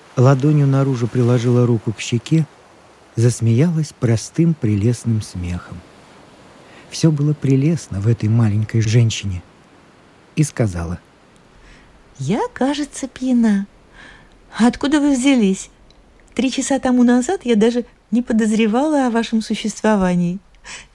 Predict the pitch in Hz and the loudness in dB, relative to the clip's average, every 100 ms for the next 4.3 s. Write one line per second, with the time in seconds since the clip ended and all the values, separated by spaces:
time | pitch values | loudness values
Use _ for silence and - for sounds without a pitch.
0 | _ - 233 202 220 214 233 208 233 339 | _ 0 2 4 4 4 6 4 4 0
1 | 269 240 247 277 - 226 180 185 247 _ | 0 0 0 -2 -2 -2 0 -2 -8 _
2 | _ _ _ - 294 370 508 226 - - | _ _ _ -2 0 2 -2 -4 -12 -20
3 | - - - - - - 403 349 269 240 | -20 -20 -20 -18 -18 -6 -4 -2 0 0
4 | 220 185 170 | 2 0 -2